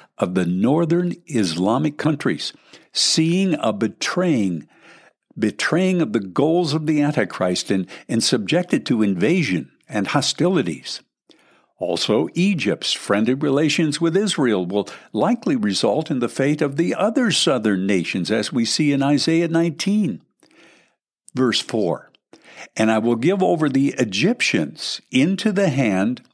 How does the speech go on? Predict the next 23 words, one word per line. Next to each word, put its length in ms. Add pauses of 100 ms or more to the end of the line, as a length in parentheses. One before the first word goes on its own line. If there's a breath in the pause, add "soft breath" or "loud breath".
(160)
of 140
a 100
hard 640
master, 640
and 200
a 100
fierce 680 (120)
king 500 (400 loud breath)
will 260
rule 480
over 300
them, 280
declares 540
the 120
Lord 280
of 120
hosts." 600 (440)
And 640
in 280
Daniel 500
eleven 360
forty-two, 640 (480 loud breath)
"He, 400